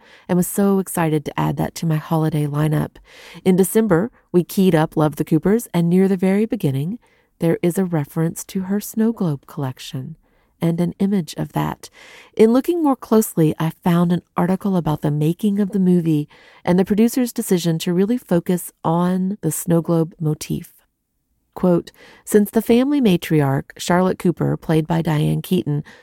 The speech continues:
collects snow globes, the home itself was designed to resemble a snow globe. Snow globes are an image that defines the whimsy and the beauty of winter. The essence of the sphere is that you exist within it. So our story,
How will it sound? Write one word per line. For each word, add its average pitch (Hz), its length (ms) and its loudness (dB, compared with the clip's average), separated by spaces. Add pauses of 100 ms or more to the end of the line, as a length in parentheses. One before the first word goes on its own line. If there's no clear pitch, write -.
(100)
collects 180 600 -2 (100)
snow 208 280 0
globes, 139 540 -4 (140)
the 180 100 0
home 214 300 4
itself 151 500 0
was 165 180 -2
designed 147 760 -2
to 185 180 0
resemble 180 760 0
a 156 80 -6
snow 139 240 -2
globe. 139 320 -6 (340)
Snow 220 260 2
globes 160 420 0
are 170 120 2
an 165 120 2
image 175 500 2
that - 140 -2
defines 190 640 0
the 160 100 0
whimsy 180 720 0
and 180 120 0
the 185 60 0
beauty 147 420 0
of 147 200 -6
winter. 139 420 -8 (120)
The - 200 -2
essence 220 580 0
of 196 120 0
the 208 100 -2
sphere 143 540 0
is - 200 -4
that - 220 -2
you 175 80 2
exist 185 500 -2
within 175 400 -2
it. - 360 -6 (400)
So - 320 2
our 170 160 2
story, 175 760 -2